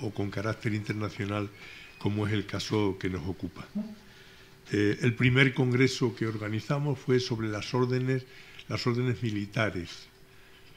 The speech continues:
eh, un volumen de casi ochocientas páginas, con el estudio de las órdenes militares, centradas básicamente en Extremadura,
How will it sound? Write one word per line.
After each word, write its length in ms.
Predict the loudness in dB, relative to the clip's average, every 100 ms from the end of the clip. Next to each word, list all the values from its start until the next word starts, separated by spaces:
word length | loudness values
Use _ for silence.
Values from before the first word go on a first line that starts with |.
| -20 -10
eh, 320 | -6 -6 -6 -2
un 60 |
volumen 460 | 2 6 6 4 4
de 80 | 0
casi 320 | -2 0 0
ochocientas 580 | 0 -2 -2 -4 -4 -6
páginas, 640 | -4 -4 -6 -8 -6 -6 -8 -18 -20 -20 -20 -20 -8
con 320 | -6 -4 -4
el 120 | -6
estudio 500 | -6 -2 0 2 0
de 160 | 0 -4
las 420 | -4 -6 -4 0
órdenes 420 | 2 2 0 0
militares, 640 | -2 -4 -2 0 0 0 -4 -18 -20 -8
centradas 600 | 0 0 2 -2 0 -4
básicamente 680 | -6 -6 -6 -4 -2 -2 -2
en 60 |
Extremadura, 680 | -4 -4 -2 0 0 0 -2